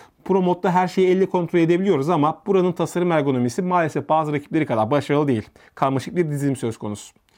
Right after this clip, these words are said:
Bazı yeni çekim özelliklerine sahip olan Galaxy S yedi Edge'de en fazla dikkat çekeni Apple'ın Live Photo özelliğinin aynısı olan hareketli fotoğraf. Deklanşöre basmadan önceki birkaç saniye bu özellik kapsamında kayıt altına alınıyor.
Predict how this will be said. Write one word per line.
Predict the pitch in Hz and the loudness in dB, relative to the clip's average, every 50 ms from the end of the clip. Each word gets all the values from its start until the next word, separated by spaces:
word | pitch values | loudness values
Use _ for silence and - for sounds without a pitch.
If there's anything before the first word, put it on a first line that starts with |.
| _ - - - - _ _ _ _ | _ -20 -20 -20 -20 _ _ _ _
Bazı | 151 156 180 202 214 196 196 | 0 0 2 2 0 -2 0
yeni | 185 190 202 196 | 0 0 0 0
çekim | - 196 185 - 214 196 | 0 -2 -2 0 2 2
özelliklerine | 180 165 185 180 175 180 190 190 175 | 2 2 2 0 0 0 0 -2 0
sahip | 165 - 170 170 160 - | 0 0 0 0 0 0
olan | 165 160 165 156 | 0 2 2 2
Galaxy | 151 151 156 165 160 - - | 2 2 0 0 -2 -2 0
S | 165 | 2
yedi | 156 151 156 147 156 | 4 4 4 4 4
Edge'de | 151 147 143 - - - 208 208 | 2 2 0 -2 -2 0 0 0
en | - - - 208 208 175 | 0 0 0 0 0 2
fazla | - 165 151 135 135 135 | 2 0 0 0 0 -2
dikkat | 143 143 - 196 180 170 | -4 -2 0 0 0 2
çekeni | - 147 139 147 147 165 185 | 2 0 2 2 2 2 2
Apple'ın | 190 - 190 180 - - 170 165 156 | 0 0 -2 -2 0 2 2 2 2
Live | 160 165 165 | 2 2 0
Photo | - 170 151 - 151 | -2 -4 -2 0 2
özelliğinin | 143 127 135 139 139 147 147 - | 2 2 2 2 0 0 0 0
aynısı | - 156 156 156 147 - - 131 | 0 0 0 0 -2 -2 0 0
olan | 143 160 160 | 2 2 2
hareketli | 139 127 120 - 131 - 147 | 0 0 0 -2 -4 -6 -4
fotoğraf. | - 139 120 127 117 107 98 98 - - _ _ _ - - - - - _ _ - | -2 -2 0 0 0 0 0 -2 -6 -10 _ _ _ -20 -20 -20 -20 -20 _ _ 0
Deklanşöre | 180 180 - 208 214 208 - 208 208 185 | 0 0 0 0 0 2 2 2 2 2
basmadan | 208 208 202 - 202 180 180 170 | 2 0 0 0 -2 0 2 2
önceki | 165 156 170 156 160 | 2 0 0 0 -2
birkaç | 170 160 - 196 190 - | -2 0 0 -2 -2 0
saniye | - 165 143 151 180 170 | 0 0 0 0 0 0
bu | 180 180 | 2 2
özellik | 156 135 131 131 - | 4 4 2 2 2
kapsamında | - 139 131 - - 139 165 190 | 0 -2 0 -2 -2 -2 -2 -2
kayıt | 185 - 170 143 - | 0 0 0 0 2
altına | 127 120 117 - - 113 | 2 0 0 -2 -4 -6
alınıyor. | 110 107 101 101 90 92 | -6 -6 -6 -6 -6 -8